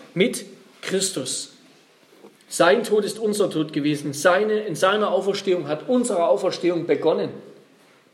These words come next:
Sie ist auch der Anfang unserer Auferstehung gewesen. Und wenn jetzt deine Auferstehung, dein ewiges Leben zu hundert Prozent sicher ist,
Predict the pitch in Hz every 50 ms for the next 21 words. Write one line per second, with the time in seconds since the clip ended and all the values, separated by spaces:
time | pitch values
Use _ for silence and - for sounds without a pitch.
0 | - - - - _ _ _ - - - - - - _ _ - - 170 185 220
1 | 208 202 - - - 185 175 180 175 - 165 151 160 175 196 190 190 165 165 170
2 | 175 160 - 160 151 151 139 - 147 131 - - 143 135 131 127 127 123 123 120
3 | 117 113 - 113 110 - - - - _ _ _ _ _ _ _ _ _ _ _
4 | - _ _ _ _ _ _ _ _ _ _ - - - _ - 165 151 185 247
5 | 285 269 226 226 214 214 - - - - 202 226 240 226 190 202 220 208 220 208
6 | 208 - - 240 214 170 151 - 180 214 240 233 - 240 254 262 254 269 233 233
7 | - - 233 247 254 220 208 196 196 - - 208 190 202 262 254 202 196 254 269
8 | 262 226 - - - 220 - - 226 220 202 - - 254 - - 262 254 - 180
9 | - - - - -